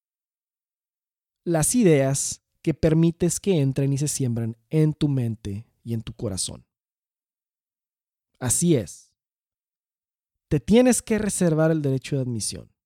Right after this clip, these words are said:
de lo que entra. No es posible que una persona crezca y se desarrolle y alcance su potencial,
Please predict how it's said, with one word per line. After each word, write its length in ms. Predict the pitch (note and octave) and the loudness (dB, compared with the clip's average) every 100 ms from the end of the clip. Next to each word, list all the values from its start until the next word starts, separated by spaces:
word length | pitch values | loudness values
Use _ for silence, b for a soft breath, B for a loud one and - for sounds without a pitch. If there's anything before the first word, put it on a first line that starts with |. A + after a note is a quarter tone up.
| _ _ _ _ _ _ - | _ _ _ _ _ _ -6
de 100 | A#2 | -4
lo 140 | G#2+ | -4
que 140 | - G2 | -6 -8
entra. 300 | E2 - _ _ _ _ _ _ _ _ _ _ _ _ _ _ | -8 -14 _ _ _ _ _ _ _ _ _ _ _ _ _ _
No 380 | D3 E3 A#3 A#3+ | 2 6 8 8
es 160 | A3 - | 4 0
posible 800 | G3+ - A3+ G#3 C3 A2+ C#3 _ _ _ _ _ _ _ _ _ | -4 -2 0 0 -2 -4 -10 _ _ _ _ _ _ _ _ _
que 100 | - | -2
una 200 | D3+ A#3 | 2 2
persona 440 | A#3+ G3 - F#3 D#3+ | 2 0 0 -2 -2
crezca 720 | - F3+ G3 - - A2 - _ - | -2 0 0 -2 -6 -12 -14 _ -2
y 120 | B3+ | 0
se 160 | - | 2
desarrolle 800 | A3 F#3+ E3 D3 C#3 B2 F#2 F2 F3+ | 2 2 0 -2 -2 -2 -6 -12 -2
y 80 | |
alcance 540 | B3 D4+ - G#3 F#3 F3+ | -2 0 0 0 0 -4
su 100 | F3+ | -6
potencial, 720 | F#3+ F#3 D#3+ C#3 C3+ A2 | -4 -2 0 0 -4 -8